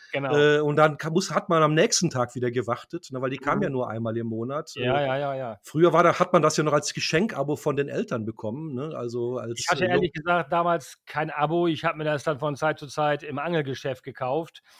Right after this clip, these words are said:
Speaker 1: wenn ich mal gerade keine neuen Aalhaken brauchte.
Speaker 2: Okay, ja, ja.
Speaker 1: Aber was wir viel gemacht haben, wir haben damals ja noch, ja, liebe, liebe, liebe Zuhörer, seien Sie jetzt bitte nicht schockiert, wir haben damals noch Bücher gelesen.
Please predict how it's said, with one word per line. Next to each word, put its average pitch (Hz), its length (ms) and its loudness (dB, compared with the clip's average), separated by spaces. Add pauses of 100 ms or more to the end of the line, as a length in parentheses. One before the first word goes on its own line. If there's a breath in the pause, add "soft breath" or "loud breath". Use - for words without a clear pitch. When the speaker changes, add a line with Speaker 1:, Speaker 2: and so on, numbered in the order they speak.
(160 soft breath)
Speaker 1:
wenn 131 100 -4
ich 131 80 -2
mal 139 140 4
gerade 135 320 2
keine 147 260 4
neuen 131 280 2
Aalhaken 127 580 -4
brauchte. 127 600 -4
Speaker 2:
Okay, 139 380 0
ja, 117 140 -4
ja. 123 200 -4
Speaker 1:
Aber 156 260 6
was 156 200 0
wir 185 140 0
viel 196 160 -4
gemacht 180 320 2
haben, 180 200 4
wir 143 100 2
haben 156 120 2
damals 156 300 4
ja 156 80 0
noch, 147 220 2 (260)
ja, 131 340 4 (160 soft breath)
liebe, 143 300 -6
liebe, 180 260 -2
liebe 220 280 2
Zuhörer, 180 640 4 (120)
seien 196 360 2
Sie 170 120 -6
jetzt 190 200 0
bitte 175 120 -2
nicht 190 180 0
schockiert, 175 600 0
wir 156 160 0
haben 175 240 0
damals 160 380 0
noch 139 160 -2
Bücher 151 500 -2
gelesen. 117 640 -6